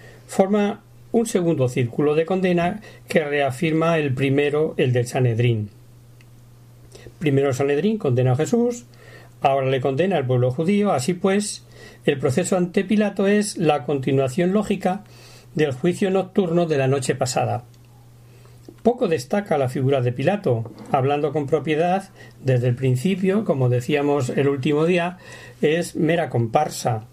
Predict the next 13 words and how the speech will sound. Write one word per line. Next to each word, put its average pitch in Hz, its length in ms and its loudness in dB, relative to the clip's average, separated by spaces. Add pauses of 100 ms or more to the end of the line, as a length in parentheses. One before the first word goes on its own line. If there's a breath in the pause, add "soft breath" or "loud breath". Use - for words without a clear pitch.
¿no? 170 260 -2 (560 loud breath)
Eh, 190 240 -2
demuestra 165 640 -2
poca 139 320 -2
habilidad 131 600 0
cuando 127 500 0
propone 147 460 0
soltar 143 440 0
a 139 60 0
Barrabás 139 600 0
o 139 40 0
a 127 40 -2
Jesús 180 540 -2